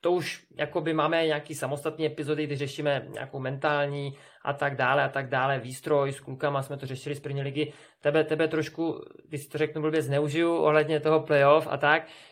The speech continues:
protože, eh, my se snažíme klukům na těch kempech a prostě vždycky dávat nějakou kondiční vložku, když je na to čas. A přesně snažíme vysvětlit, že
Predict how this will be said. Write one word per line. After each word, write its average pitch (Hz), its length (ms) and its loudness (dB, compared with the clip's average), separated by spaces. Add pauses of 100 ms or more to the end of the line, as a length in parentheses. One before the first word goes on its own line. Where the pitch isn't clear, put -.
protože, 147 520 0
eh, 143 880 2
my 139 100 -4
se 151 120 -10
snažíme 156 400 -2
klukům 151 500 -2
na 143 100 -2
těch 139 200 -6
kempech 147 560 -2
a 120 400 -4 (100)
prostě 139 380 -2 (240)
vždycky 147 280 -4
dávat 147 160 4
nějakou 143 220 -2
kondiční 151 480 -2
vložku, 143 440 -2
když 156 140 -4
je 160 60 0
na 151 80 0
to 156 100 -4
čas. 156 360 0 (460)
A 131 260 0
přesně 143 320 -4
snažíme 151 380 0
vysvětlit, 143 480 -2
že 135 520 0